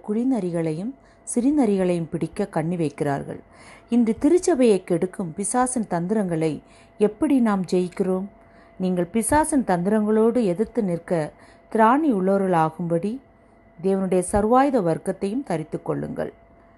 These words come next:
ஏராளமான பூவும் பிஞ்சும் நிறைந்து திருச்சபையாகிய திராட்சைத் தோட்டம்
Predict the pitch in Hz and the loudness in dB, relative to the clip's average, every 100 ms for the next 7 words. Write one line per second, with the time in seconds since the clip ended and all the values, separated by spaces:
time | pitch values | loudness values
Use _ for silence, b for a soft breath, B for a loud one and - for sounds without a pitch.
0 | b b b b b b b b b b | b b b b b b b b b b
1 | - - - - - 208 233 254 254 247 | -20 -20 -20 -18 4 8 10 8 4 2
2 | 247 339 285 196 - 254 269 294 294 226 | 2 0 -2 -4 -4 -2 0 -2 -4 -4
3 | 208 202 262 220 170 180 208 180 151 - | -4 -4 -2 0 0 0 -2 -4 -6 -6
4 | 214 226 226 254 233 220 226 226 208 - | -4 -4 -2 0 2 4 2 0 -2 0
5 | 180 185 233 226 190 170 190 170 | 0 0 -2 -2 0 0 0 0